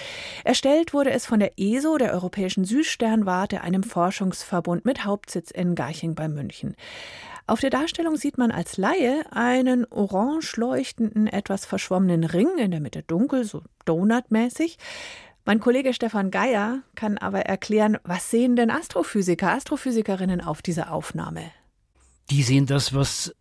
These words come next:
Speaker 2: dieses gigantische Monster im Universum zu uns schickt, nämlich elektromagnetische Strahlung, also für uns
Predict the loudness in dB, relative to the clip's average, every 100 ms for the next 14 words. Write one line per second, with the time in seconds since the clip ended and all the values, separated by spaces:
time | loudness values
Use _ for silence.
0 | -8 -4 -4 -2 -2 -2 -2 0 0 2
1 | 2 2 0 -2 -2 -2 -2 0 0 2
2 | 2 2 2 0 0 -2 -2 -4 -2 -4
3 | -2 -4 -6 -4 -2 0 0 -2 -10 -20
4 | -20 -12 -6 -4 -4 2 4 4 2 2
5 | 0 0 -2 -4 -2 2 2 0 -2 -4
6 | -4 -2 2 2